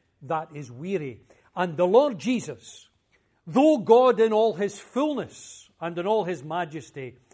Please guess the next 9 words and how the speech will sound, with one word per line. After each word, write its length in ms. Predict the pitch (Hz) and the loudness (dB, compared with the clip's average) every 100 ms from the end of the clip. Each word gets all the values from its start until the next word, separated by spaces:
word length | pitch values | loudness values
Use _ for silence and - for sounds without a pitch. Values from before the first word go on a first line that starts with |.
| _ _ _ | _ _ _
as 200 | - 151 | -8 -8
he 80 | 147 | -6
moved 340 | 165 277 247 - | -4 -2 -4 -8
here 480 | - 240 185 170 - | -4 0 0 -2 -6
as 160 | 151 | -8
the 100 | 160 | -8
servant 500 | - 240 254 214 214 | -8 -2 -2 -2 -8
of 160 | 190 156 | -12 -10
Jehovah, 540 | 170 147 170 127 117 | -10 -8 -8 -8 -14